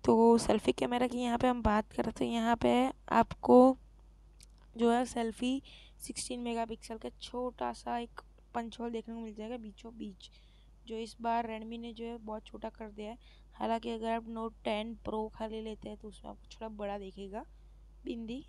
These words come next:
हमारा, लेकिन max लोगे तो भाई मतलब थोड़े time के लिए आपको दिखेगा ही नहीं। अगर आप recognize छोड़े, अगर मतलब छोड़ दीजिए उसके बाद आपको recognize नहीं होगा।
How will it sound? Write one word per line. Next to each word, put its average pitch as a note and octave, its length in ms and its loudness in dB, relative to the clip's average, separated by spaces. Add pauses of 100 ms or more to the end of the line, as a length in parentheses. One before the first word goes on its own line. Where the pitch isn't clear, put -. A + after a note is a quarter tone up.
(100)
हमारा, A3 480 -10
लेकिन - 800 -16 (120)
max A3+ 280 -6
लोगे A#3 160 -4
तो A#3+ 100 -6
भाई A#3 360 -2
मतलब A#3+ 560 -6
थोड़े A#3+ 340 -6
time A#3 280 -6
के B3 120 -12
लिए A#3+ 100 -6
आपको A3+ 200 -10
दिखेगा A3+ 360 -10
ही A3+ 80 -8
नहीं। A3 240 -16 (560)
अगर A3 200 -8
आप A3 160 -6
recognize A3 800 -12
छोड़े, B3 320 -8
अगर A#3+ 260 -10
मतलब B3 240 -12
छोड़ A#3+ 220 -12
दीजिए A#3 260 -10
उसके A#3+ 220 -14
बाद A#3 180 -6
आपको A3+ 280 -10
recognize G#3+ 540 -14
नहीं F#3+ 180 -16
होगा। F3 280 -18